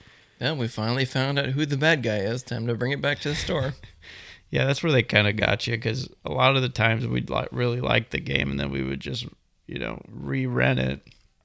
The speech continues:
Speaker 2: They'd get us again for the five bucks or whatever it was to rent the video game.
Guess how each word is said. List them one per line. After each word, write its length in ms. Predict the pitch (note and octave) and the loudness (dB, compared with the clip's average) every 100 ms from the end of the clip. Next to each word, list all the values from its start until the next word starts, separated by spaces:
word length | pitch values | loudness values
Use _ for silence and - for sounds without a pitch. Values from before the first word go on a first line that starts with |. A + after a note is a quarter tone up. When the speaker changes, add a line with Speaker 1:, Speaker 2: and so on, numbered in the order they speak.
| _ _ _ _ - | _ _ _ _ -6
Speaker 2:
They'd 220 | C3+ B2+ | -2 -2
get 160 | A#2+ A#2+ | 0 0
us 160 | A#2+ | 0
again 340 | B2 B2 C3 A#2+ | -4 -4 -2 -2
for 120 | C2+ | -2
the 100 | C2 | -6
five 360 | B1+ C2 C#2 C2 | -2 0 0 2
bucks 260 | D2 C#2 - | 0 0 0
or 60 | |
whatever 240 | C2+ C2+ C2+ | -2 0 -2
it 60 | C#3 | -2
was 260 | C#2 A#2+ | -2 -2
to 100 | - | -2
rent 220 | C3+ C3+ - | -2 -2 -2
the 80 | |
video 400 | B2 C3+ C#3 - | -2 0 -2 -4
game. 360 | - - - A2+ | -6 -6 -4 -4